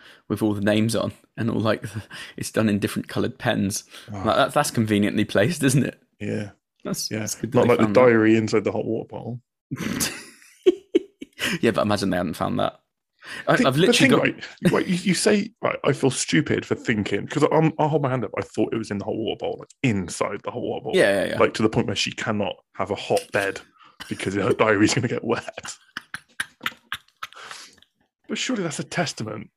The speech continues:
Speaker 2: to the fact if we're on this show, flipping beds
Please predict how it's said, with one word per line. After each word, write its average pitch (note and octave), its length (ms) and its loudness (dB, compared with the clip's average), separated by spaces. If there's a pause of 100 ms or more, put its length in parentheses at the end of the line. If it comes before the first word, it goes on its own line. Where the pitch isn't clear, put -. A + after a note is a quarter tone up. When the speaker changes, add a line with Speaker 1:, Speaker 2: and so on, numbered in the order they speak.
(120)
Speaker 2:
to B2 380 6
the - 80 -4
fact - 240 -8
if A#2 100 -4
we're D3 240 8
on B2+ 120 2
this A2 100 0
show, - 460 -4 (100)
flipping - 520 0
beds - 420 0